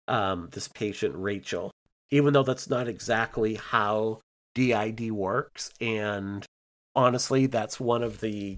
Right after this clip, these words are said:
disorders that is often mischaracterized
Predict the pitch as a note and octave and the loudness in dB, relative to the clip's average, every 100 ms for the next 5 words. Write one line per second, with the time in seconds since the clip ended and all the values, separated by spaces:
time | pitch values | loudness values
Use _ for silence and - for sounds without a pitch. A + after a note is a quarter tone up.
0 | - A#2 - A2+ A2+ A2+ A2 A2+ G2+ F#2+ | -6 -4 2 4 4 2 0 -2 -2 -4
1 | - F#2+ A2 G2+ - G#2 G2+ G2 F#2+ _ | -4 -4 -4 -4 -2 -2 -2 -6 -8 _
2 | _ _ _ B2 B2 - A#2 G2+ G2+ - | _ _ _ -6 -4 -2 0 0 0 4
3 | A2+ G#2+ A2 A2 G#2 | 4 4 0 -2 -4